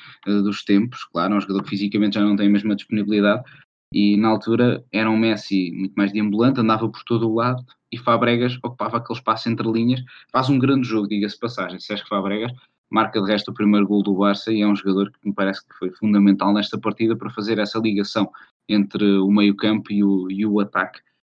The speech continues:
com o Messi a estar também muito solto, sempre, sempre irreverente, eh, movimentações excepcionais. Xavi faz também uma grande partida, Iniesta não esteve tão solto como noutros encontros, mas sempre, sempre importante, como o Busquets também a reger ali a batuta do,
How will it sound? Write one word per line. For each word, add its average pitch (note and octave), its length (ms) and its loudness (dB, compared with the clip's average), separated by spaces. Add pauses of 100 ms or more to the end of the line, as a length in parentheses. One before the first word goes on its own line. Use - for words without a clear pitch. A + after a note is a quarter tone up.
com A2 160 2
o G#2 40 4
Messi G#2+ 500 0
a F#2+ 40 -2
estar G#2+ 200 -4
também G#2+ 260 -2
muito A2 260 -2
solto, A#2+ 420 -4 (140)
sempre, G2+ 380 -4
sempre G#2 400 -4
irreverente, A2 580 -2 (540)
eh, F#2+ 300 0
movimentações G2+ 1000 0
excepcionais. G#2 680 -2
Xavi A#2 340 2
faz G#2+ 180 -2
também G#2+ 200 0
uma G#2 120 0
grande G#2 220 0
partida, A#2 440 -2 (320)
Iniesta A#2 720 4 (140)
não A#2+ 200 6
esteve A#2+ 220 -2
tão B2 140 2
solto A#2+ 320 -2
como A2 180 0
noutros A2 340 -4
encontros, G2+ 460 -2
mas F#2 180 -8
sempre, F#2+ 360 -4
sempre G#2 320 -2
importante, G#2+ 480 -2 (320)
como G#2 160 4
o F#2 60 4
Busquets A2 440 -2
também F2+ 260 -2
a F#2 40 -6
reger F#2 260 -6
ali F#2 300 0
a F2 40 -6
batuta G2 400 -6
do, F#2 240 -4